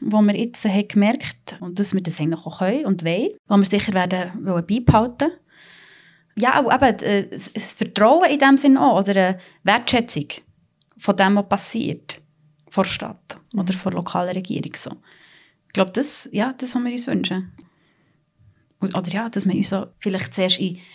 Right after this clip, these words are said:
uns fragt oder mit uns ins Gespräch tritt, bevor man sagt, wir kür-, kürzen ganze Institutionen weg. So wie mal auf uns zukommen, so wie, «Hey, wie seht ihr das?» Wir sagen, «Man muss sparen.» Wir, ich weiss, man muss sparen, überall, alle müssen sparen.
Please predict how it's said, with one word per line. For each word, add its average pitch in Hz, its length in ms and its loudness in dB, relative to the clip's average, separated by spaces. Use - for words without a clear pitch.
uns 202 220 4
fragt - 760 2
oder - 240 -4
mit 180 200 -2
uns 202 260 0
ins - 280 -6
Gespräch 226 480 0
tritt, 247 320 -2
bevor 190 300 0
man 196 120 2
sagt, 190 380 -4
wir - 180 -2
kür-, 185 320 0
kürzen 185 300 -2
ganze 170 260 0
Institutionen 180 640 -4
weg. - 280 -6
So - 180 -2
wie 180 340 -2
mal 185 160 -2
auf 180 180 -6
uns 208 160 -8
zukommen, 254 320 -2
so 208 80 -6
wie, 190 60 -4
«Hey, 202 260 0
wie 190 100 -8
seht 196 280 0
ihr 196 60 -12
das?» 202 260 -2
Wir 170 60 -6
sagen, 165 280 -2
«Man 156 80 2
muss 156 120 0
sparen.» 214 360 0
Wir, 147 240 -6
ich - 140 -20
weiss, 143 180 -6
man 196 120 8
muss 190 120 6
sparen, 190 340 0
überall, 180 340 -2
alle 160 220 0
müssen 214 220 2
sparen. 226 320 0